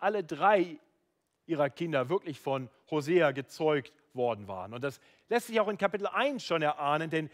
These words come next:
nur beim ersten Sohn heißt es, dass Gomer ihm, also dem Hosea,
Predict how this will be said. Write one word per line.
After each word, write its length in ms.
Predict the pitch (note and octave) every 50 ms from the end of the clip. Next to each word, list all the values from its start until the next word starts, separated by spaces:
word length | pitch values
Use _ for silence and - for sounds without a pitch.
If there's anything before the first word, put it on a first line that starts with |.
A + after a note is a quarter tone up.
| - _ _
nur 160 | - A#3 D4 D4
beim 180 | B3 G3+ G3
ersten 580 | - - G3+ A3+ A#3+ A#3+ - - - - F#3 E3+
Sohn 480 | D#3+ G#3 C#4 D4 C4 G#3 G3+ G3+ F3+ - - - - -
heißt 380 | F3+ G3 A3+ A#3+ A3 - - G#3
es, 80 | -
dass 360 | - G#3 G3+ F#3 - - - -
Gomer 540 | - A3+ B3+ C4 A#3 G#3+ G3 F#3+ F#3 E3+ - - _ _ _
ihm, 380 | - A#3+ B3+ B3 G#3+ E3+ C#3 C#3+
also 200 | D#3 D#3 C3 E3
dem 240 | D3+ F3 F#3 E3 D3
Hosea, 720 | D#3+ D#3 C3 C#3 G#3+ B3+ B3+ A3 F3+ D3+ C#3+ C#3 C3